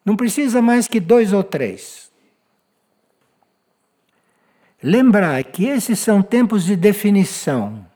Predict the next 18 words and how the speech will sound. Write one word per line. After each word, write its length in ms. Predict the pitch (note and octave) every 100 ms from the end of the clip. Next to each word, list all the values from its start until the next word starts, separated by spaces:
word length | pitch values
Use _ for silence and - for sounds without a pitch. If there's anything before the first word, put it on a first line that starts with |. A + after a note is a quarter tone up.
| _ _ _
para 220 | - F3 G3
a 60 |
evolução 680 | G3 F3 G3+ G3 F#3+ - A#3
do 100 | G3
planeta 720 | F#3 F#3 F3 G#3+ B3 B3 A3
e 60 | G3
da 160 | F3+
própria 580 | F3 - G3+ A3+ G#3 F3+
vida 400 | D3 B2+ A3 F3+
universal. 960 | F#3 F3 E3+ E3+ C3+ - G#2 F2+ - _ _ _ _ _ _ _ _ _ _ _ _ _
E 120 | D#3
ele 180 | F#3 G#3
diz 300 | D3 C3+ -
que 120 | E3
na 200 | F3 G3+
luz 680 | G3+ C4 C#4+ B3 - - - _ _ -
nos 260 | F3 G3
acompanha, 840 | G#3+ G#3+ G3 E3 C3+ G#2 G#2 G2